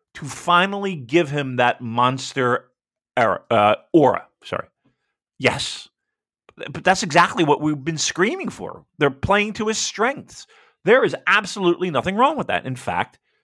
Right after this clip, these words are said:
we encourage it. That's what we want. Let's encourage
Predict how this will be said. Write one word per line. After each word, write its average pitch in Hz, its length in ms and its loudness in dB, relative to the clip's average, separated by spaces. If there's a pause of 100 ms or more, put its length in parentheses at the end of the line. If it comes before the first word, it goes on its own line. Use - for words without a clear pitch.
(120)
we 143 240 2
encourage 180 760 4
it. - 120 -8 (120)
That's 95 200 -8
what 113 100 -14
we 123 180 -2
want. 101 560 0 (340)
Let's - 340 -2 (140)
encourage 113 680 -2